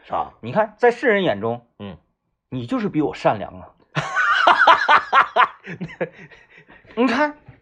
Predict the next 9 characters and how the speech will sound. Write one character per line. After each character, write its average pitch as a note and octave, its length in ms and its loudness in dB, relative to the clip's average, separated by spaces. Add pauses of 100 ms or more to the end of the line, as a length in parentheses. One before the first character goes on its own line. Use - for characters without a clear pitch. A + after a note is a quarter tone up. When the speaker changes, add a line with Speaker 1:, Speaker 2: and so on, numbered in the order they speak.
Speaker 2:
你 G#3+ 60 -14
这 D#4+ 140 -6 (500)
Speaker 1:
来， F#2+ 160 -4
来， A2 140 -2
接 A#2+ 120 -6
广 A2+ 140 -2
告。 C3 160 2 (1400)
Speaker 2:
你 C3 80 -6
还 G#3 260 4